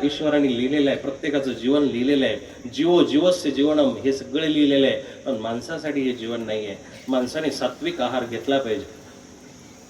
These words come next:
हे निरूपण ऐकत असताना जीवनामध्ये दोन चार जरी बदल करून घेतले तुम्ही, मला वाटतं तुमच्या जीवनाला सोन्याचा स्पर्श झाल्याशिवाय राहणार नाही, सुगंध लागल्याशिवाय राहणार नाही. आपलं जेवणाचं पुष्प जरूर तुम्ही केलं असेल,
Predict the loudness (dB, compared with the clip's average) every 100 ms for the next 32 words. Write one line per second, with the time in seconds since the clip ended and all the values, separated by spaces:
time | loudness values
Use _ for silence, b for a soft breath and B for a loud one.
0 | -20 -20 -20 -14 -2 2 4 2 2 2
1 | 0 0 -2 -2 -2 0 0 0 0 2
2 | 0 0 -4 -2 -2 0 0 0 0 0
3 | -2 -6 -4 -4 -4 -4 0 0 -2 B
4 | B B -4 2 2 2 -2 -4 -2 -4
5 | -4 -4 -2 -2 -2 -2 -2 -4 -8 -4
6 | -4 -4 -6 -6 -8 -8 -8 -6 -4 -4
7 | -4 -10 B B B B B 0 6 8
8 | 8 8 8 6 4 6 6 6 4 6
9 | 6 4 2 4 4 4 -2 2 4 4
10 | 2 0 -2 0 0 2 0 2 0 0
11 | 2 2 0 -2